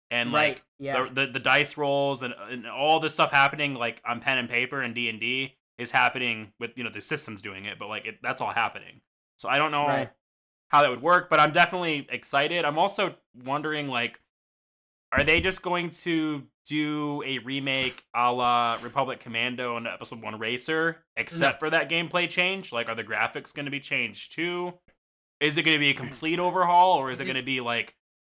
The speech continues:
Speaker 1: spruced up a little bit, you know?
Speaker 3: Here's what I know. So, um, I got my own report here. Um, Embrace Group in process of inquiring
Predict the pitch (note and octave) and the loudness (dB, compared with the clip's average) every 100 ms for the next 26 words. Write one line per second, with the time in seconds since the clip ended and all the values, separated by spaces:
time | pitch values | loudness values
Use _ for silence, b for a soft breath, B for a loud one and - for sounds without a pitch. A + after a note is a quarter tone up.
0 | - - D3+ D3 C#3 C#3 C3+ A2 G#2 G2 | -16 -8 -4 -4 0 0 0 -6 -8 -10
1 | G2 A2 A#2 B2 F#3+ F#3+ G3+ F3+ F3 E3+ | -14 -10 -6 -2 -2 -2 -2 0 2 2
2 | D3+ B2 A#2+ - - E3+ D3 C#3+ C#3 C#3 | 0 -2 -10 -10 -2 0 0 0 -4 -10
3 | _ b b _ D3+ C3+ C3+ C3 B2+ B2+ | _ b b _ -4 -2 -2 -2 -6 -10
4 | B2 - C#3 C#3 C#3 C#3 D3 C#3+ C3+ C3 | -12 -8 -6 -4 -4 -2 2 2 2 -2
5 | B2+ - C3+ B2 - - A#2+ A#2+ C3 _ | -6 -6 -6 -6 -6 -6 -6 -6 -10 _
6 | C3 A#2 A#2 A2+ A#2 B2 D3 C#3 C3+ C#3 | -12 -8 -8 -10 -14 -12 -8 -4 -4 -4
7 | - C3+ B2+ B2 - B2 A#2 A#2+ - - | -4 -6 -4 -8 -6 -6 -4 -8 -10 -10
8 | B2 - A#2+ A#2 A2+ A2+ | -12 -8 -2 0 0 -4